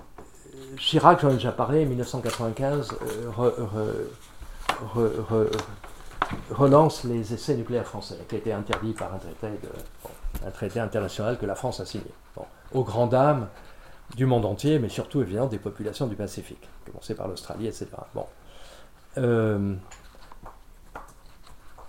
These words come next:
euh, et, euh,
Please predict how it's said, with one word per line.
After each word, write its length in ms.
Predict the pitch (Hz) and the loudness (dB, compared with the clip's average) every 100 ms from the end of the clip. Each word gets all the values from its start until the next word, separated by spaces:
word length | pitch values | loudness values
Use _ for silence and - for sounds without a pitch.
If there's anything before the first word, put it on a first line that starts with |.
| - - - - - - | -16 -12 -12 -12 -16 -4
euh, 460 | 117 110 107 104 - - - - - - - - - - - - | 2 6 6 4 0 -8 -20 -20 -20 -20 -20 -20 -20 -20 -20 -2
et, 360 | 135 127 120 - - - | 4 4 4 -2 -10 -6
euh, 360 | 123 110 107 | -2 0 0